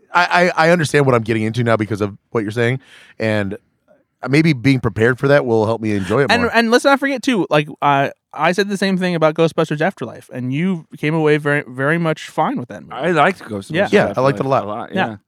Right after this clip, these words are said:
Speaker 3: I still do. Yeah, I watched it not too long ago.
Speaker 2: And I still like the first two thirds of that movie, uh, very much.
Speaker 1: That's fair enough.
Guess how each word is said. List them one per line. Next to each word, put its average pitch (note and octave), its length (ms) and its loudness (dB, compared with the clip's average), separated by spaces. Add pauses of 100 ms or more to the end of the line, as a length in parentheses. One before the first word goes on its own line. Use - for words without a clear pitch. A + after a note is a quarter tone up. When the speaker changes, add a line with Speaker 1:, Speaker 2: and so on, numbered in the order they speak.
(300)
Speaker 3:
I A#2+ 60 -10
still C#3 200 -6
do. C3 220 -12
Yeah, A#2+ 220 -14
I - 40 -12
watched A2+ 240 -10
it A#2 120 -18
not A2+ 240 -18
too A2+ 100 -14
long A2+ 180 -8
ago. C#3 80 -2
Speaker 2:
And - 0 -
I F3+ 160 2
still G#3+ 240 2
like F#3 240 2
the F#3+ 80 -4
first E3+ 260 0
two G3+ 120 0
thirds G#3 240 -4
of B2+ 60 -8
that G#2+ 120 -16
movie, - 200 -20 (260)
uh, - 60 -20
very C#3+ 200 -2
much. - 360 -8
Speaker 1:
That's - 100 -20
fair B2 140 -8
enough. E3 160 -6